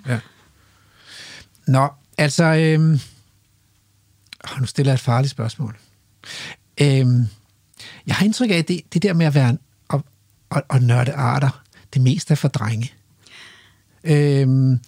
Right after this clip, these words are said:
Speaker 2: altså, det der med at opdage verden og gå på ekspedition og finde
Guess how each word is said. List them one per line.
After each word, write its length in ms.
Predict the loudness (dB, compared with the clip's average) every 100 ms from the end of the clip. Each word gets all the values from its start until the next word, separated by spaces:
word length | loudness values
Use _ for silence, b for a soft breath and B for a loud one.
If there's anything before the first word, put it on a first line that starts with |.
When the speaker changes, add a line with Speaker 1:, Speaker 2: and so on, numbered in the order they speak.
| b b b b b _ _ _ _ _ _
Speaker 2:
altså, 380 | -2 0 2 0 -2 b b b b _ _ b b -4
det 60 | 0
der 80 |
med 120 | 2 0
at 80 | 0
opdage 460 | -2 -2 0 0 0
verden 360 | 0 0 0
og 100 | -2
gå 80 | -2
på 100 | -2
ekspedition 1040 | -4 -6 -8 -6 -4 -2 -2 -2 -2 0 -2
og 280 | -4 -8
finde 340 | -12 -2 0